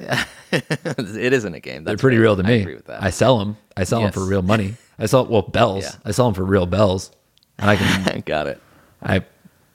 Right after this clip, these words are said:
Speaker 2: use that money to buy goods and services
Speaker 1: So this
Speaker 2: on
Speaker 1: is
Speaker 2: the
Speaker 1: not,
Speaker 2: island.
Speaker 1: this is not what I was talking about.
Speaker 2: Um,
Speaker 1: Yeah, I was talking about actual,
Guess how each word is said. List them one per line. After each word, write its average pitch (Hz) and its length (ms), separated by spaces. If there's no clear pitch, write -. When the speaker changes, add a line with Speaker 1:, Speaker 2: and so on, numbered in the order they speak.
Speaker 2:
use 98 260
that 92 180
money 92 200
to 87 60
buy 80 180
goods 104 500
and 90 140
services 90 680
Speaker 1:
So - 180
this 110 140
Speaker 2:
on 87 100
Speaker 1:
is 82 60
Speaker 2:
the 92 60
Speaker 1:
not, 87 160
Speaker 2:
island. - 240
Speaker 1:
this 110 80
is 101 100
not 82 160
what 73 80
I 73 60
was 67 100
talking - 320
about. 50 220
Speaker 2:
Um, 90 380
Speaker 1:
Yeah, - 180
I 76 60
was 95 100
talking 82 280
about 62 160
actual, - 580